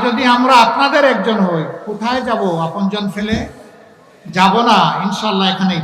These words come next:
থাক। জীবনে মরণে, সুখে দুঃখে মহান আল্লাহর পর ভরসা করে আমরা একসাথে পথ চলবো, ইনশাআল্লাহ।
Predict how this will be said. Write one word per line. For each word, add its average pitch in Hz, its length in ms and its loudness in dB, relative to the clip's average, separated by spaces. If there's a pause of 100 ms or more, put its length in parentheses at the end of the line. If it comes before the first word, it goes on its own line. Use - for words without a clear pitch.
থাক। 135 140 -10 (3250)
জীবনে 262 380 2
মরণে, 277 460 6 (760)
সুখে - 380 2
দুঃখে 254 340 0 (840)
মহান 262 320 6
আল্লাহর 254 360 4
পর 254 220 0
ভরসা 240 380 -2
করে 226 220 -2
আমরা 220 300 2
একসাথে 220 680 0
পথ 165 160 -4
চলবো, 139 320 -8
ইনশাআল্লাহ। 131 480 -12